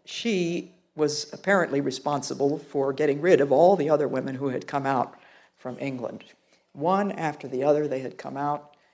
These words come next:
They had tried to work harmoniously with this woman and found it absolutely impossible, and so they had gone back home.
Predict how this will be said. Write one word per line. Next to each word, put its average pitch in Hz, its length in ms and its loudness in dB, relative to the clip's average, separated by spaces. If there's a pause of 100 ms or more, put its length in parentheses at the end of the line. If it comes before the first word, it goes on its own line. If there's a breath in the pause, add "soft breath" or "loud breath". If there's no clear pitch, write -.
(180 soft breath)
They 120 80 -8
had 123 200 -10
tried 170 360 0
to 139 80 -6
work 151 240 -2
harmoniously 139 680 -6
with 127 180 -8
this 131 200 -6
woman 123 320 -6 (580 soft breath)
and 131 240 -12
found 143 260 -2
it 123 120 -4 (280)
absolutely 175 580 -4
impossible, 123 680 -6
and 120 80 -8
so 127 180 -4
they 123 100 -4
had 123 180 -6
gone 131 220 -6
back 120 240 -6
home. 131 280 -8